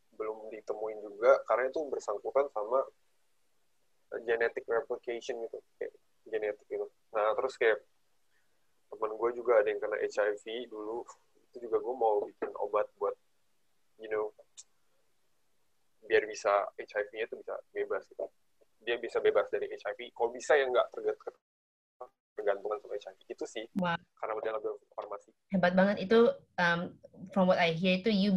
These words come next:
Speaker 2: mau juga bikin, apa, obat, obat yang lebih affordable ya untuk
Speaker 1: Iya,
Speaker 2: orang-orang.
Speaker 1: affordable.
Speaker 2: Dan bisa membantu orang-orang yang mungkin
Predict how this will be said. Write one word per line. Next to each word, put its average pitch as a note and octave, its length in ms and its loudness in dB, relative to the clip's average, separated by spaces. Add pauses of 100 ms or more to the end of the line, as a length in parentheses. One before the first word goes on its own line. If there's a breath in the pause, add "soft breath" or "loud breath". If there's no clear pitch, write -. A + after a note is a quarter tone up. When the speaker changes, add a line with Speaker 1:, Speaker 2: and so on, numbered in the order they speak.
(100)
Speaker 2:
mau E3 480 0
juga E3+ 240 2
bikin, E3 480 0 (640 soft breath)
apa, F#3+ 320 2
obat, F3 240 4 (880)
obat F#3+ 320 6
yang F#3 240 6
lebih E3+ 880 2
affordable F#3 640 10
ya D#3+ 320 -2
untuk E3 240 -6
Speaker 1:
Iya, E3 80 -2
Speaker 2:
orang-orang. G#2 320 -2
Speaker 1:
affordable. G2+ 440 -6 (520)
Speaker 2:
Dan D#3+ 240 0
bisa E3 160 -2
membantu E3+ 400 0
orang-orang F#3 480 2
yang E3+ 80 2
mungkin G3+ 560 0